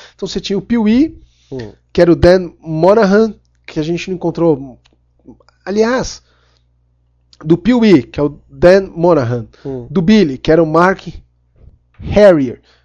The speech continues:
Speaker 1: o Tommy, que era o Wyatt Knight, e o Mickey, que era o Roger Wilson, que supostamente eram os quatro amigos mais engajados, a gente fez uma pesquisa, ah, pra saber o que que eles estão fazendo.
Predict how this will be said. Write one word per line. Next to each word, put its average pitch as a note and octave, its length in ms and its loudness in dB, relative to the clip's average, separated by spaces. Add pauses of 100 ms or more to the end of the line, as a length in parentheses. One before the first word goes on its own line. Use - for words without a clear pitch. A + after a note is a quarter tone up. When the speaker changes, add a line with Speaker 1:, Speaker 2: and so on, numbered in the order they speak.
(160)
Speaker 1:
o E3 60 -10
Tommy, D#3 680 2
que - 80 -6
era E3 100 0
o D#3+ 60 -2
Wyatt F#3+ 440 4
Knight, E3 500 -4
e D#3+ 140 -6
o F3 40 -4
Mickey, E3+ 440 -4
que A#2+ 140 -8
era D3 100 -2
o C3 60 -6
Roger E3 340 -2
Wilson, E3 340 0
que - 80 -18
supostamente E3 480 -6
eram D#3 100 -2
os - 80 -8
quatro E3 300 0
amigos D3 360 -2
mais C#3+ 300 -2
engajados, D3 540 0 (840)
a E3+ 60 -4
gente G#3+ 200 -10
fez A#3 180 -4
uma A3 160 -2
pesquisa, F3+ 600 -4
ah, C#3 480 -8
pra D3 140 -10
saber D#3 240 -4
o D3+ 40 -2
que - 120 -16
que - 80 -14
eles D3+ 100 -6
estão E3 140 -8
fazendo. D#3+ 520 -2